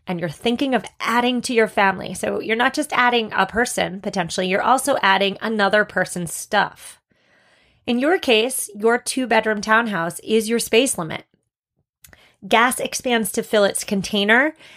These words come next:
and similarly, possessions expand to fill their container as well,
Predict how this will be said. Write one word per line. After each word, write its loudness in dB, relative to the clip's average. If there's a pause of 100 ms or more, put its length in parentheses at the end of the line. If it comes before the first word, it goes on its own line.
(120)
and 0
similarly, -2
possessions 0
expand 0
to -2
fill 2
their 0
container -2
as -2
well, 0